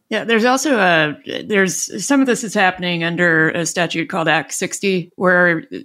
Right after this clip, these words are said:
people who want these tax breaks are required to buy property in Puerto Rico within a year.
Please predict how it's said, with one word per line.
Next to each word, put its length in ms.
people 320
who 300
want 300
these 180
tax 280
breaks 520
are 80
required 560
to 400
buy 340
property 840
in 160
Puerto 200
Rico 480
within 600
a 60
year. 460